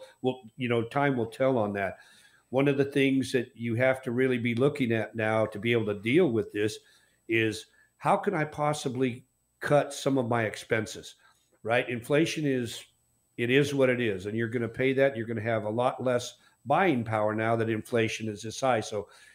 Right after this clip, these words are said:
is there a way for us to reduce our outflow right now? And if we can do that, that may help to offset, uh, the impact of inflation. And so we've really gotta look at our expenditures right now.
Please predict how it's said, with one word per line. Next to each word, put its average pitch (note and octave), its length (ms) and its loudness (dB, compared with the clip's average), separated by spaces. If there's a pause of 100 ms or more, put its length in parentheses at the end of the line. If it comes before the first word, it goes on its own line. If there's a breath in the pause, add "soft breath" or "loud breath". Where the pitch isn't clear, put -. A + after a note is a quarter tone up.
(140 loud breath)
is C#3+ 220 2
there D3+ 120 4
a B2+ 60 6
way A#2+ 260 4
for A#2+ 220 2
us A#2+ 200 2
to - 120 -4
reduce A2 720 -2 (240 soft breath)
our A2 280 -4
outflow B2+ 520 -2
right F#2+ 240 -6
now? F#2+ 140 -6
And F#2 80 -4
if F#2 100 -12
we A2 100 -6
can G#2+ 220 -12
do F#3 200 2
that, A2+ 360 0 (400 soft breath)
that D3 280 2
may B2 200 0
help A#2 380 0
to B2 100 -4
offset, A2 680 0 (440 soft breath)
uh, G#2+ 360 -2
the A2+ 160 0
impact A2+ 520 2
of G#2+ 320 -2
inflation. G#2+ 720 0
And G#2 100 -8
so A#2+ 180 0
we've A2+ 220 -2
really F#3 260 4
gotta B2 280 2
look B2 360 0
at G#2 80 -4
our G#2 160 -2
expenditures C3 760 -2
right B2+ 240 2
now. A#2+ 320 0